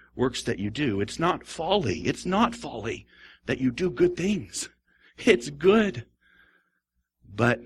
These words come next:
you do need to filter, don't you? Don't we? We need to watch ourselves. And there was this man in the fifteen hundreds. I shared this with our, with our Christian school this week, and, and, uh,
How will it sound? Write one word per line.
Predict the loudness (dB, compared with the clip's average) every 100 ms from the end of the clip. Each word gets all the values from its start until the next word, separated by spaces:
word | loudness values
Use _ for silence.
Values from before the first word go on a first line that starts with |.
| _ _ -12
you | -10
do | -4 -2
need | 0 -2
to | -4
filter, | -6 -8 -8 -8
don't | -8
you? | -10 -18 _ _ _ _ _ _ _ _ _ _ _ -12
Don't | -10 -10
we? | -16 -20 _ _ _ _ _ _ _ _ _ _ _ _ _ _ _ -4
We | 0
need | 0
to | 0
watch | -2 -4 -6
ourselves. | -8 -8 -8 -8
And | -10 -10 -16 -16 -2
there | 2
was | 4 2
this | -2 -2
man | 2 2 4
in |
the | 2
fifteen | 0 -2 -2
hundreds. | 0 0 0
I |
shared | 0 0 0
this | -4
with | -2
our, | -4
with | -4 -10 -10
our | -8 -10 -12 -20 -12
Christian | -10 -8
school | -10 -4 -4
this | -4 -6
week, | -6 -6 -12 -14
and, | -14 -10
and, | -12
uh, | -12